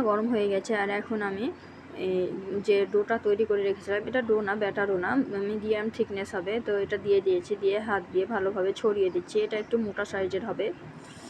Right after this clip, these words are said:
একটা তৈরি করলেই কিন্তু, আহ, দুইজনের, আহ, খাওয়া যাবে, পেট ভরে যাবে, আর খেতেও খুব সুস্বাদু হয়। আর সব রকমের সবজি যেহেতু আছে, তো সবজিটাও খাওয়া হয়ে যাবে।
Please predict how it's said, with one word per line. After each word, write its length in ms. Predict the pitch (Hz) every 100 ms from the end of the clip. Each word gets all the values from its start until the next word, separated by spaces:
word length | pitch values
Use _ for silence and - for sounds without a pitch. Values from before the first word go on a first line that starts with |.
| - - - - - -
একটা 240 | 202 220 240
তৈরি 240 | 226 220
করলেই 340 | 220 196 202 220
কিন্তু, 300 | 214 196 202 240
আহ, 420 | 240 - 190 190 196
দুইজনের, 560 | 220 208 202 202 247
আহ, 380 | 240 202 190 190 190
খাওয়া 260 | - 208 196
যাবে, 220 | 196 190 262
পেট 160 | 233 208 214
ভরে 200 | 208 180
যাবে, 240 | 151 - - - - - - - - - - - - - - - - - -
আর 140 | - 190
খেতেও 340 | - 247 247 254
খুব 140 | 240
সুস্বাদু 400 | - 233 233 220 214
হয়। 220 | 214 208
আর 140 | - 190
সব 180 | 220 196
রকমের 320 | 202 208 220 -
সবজি 280 | 196 214 214
যেহেতু 300 | 220 226 208
আছে, 220 | 185 185 202
তো 100 | 208
সবজিটাও 480 | 214 202 214 214 214
খাওয়া 300 | 214 196 196
হয়ে 220 | 226 190
যাবে। 240 | 185 175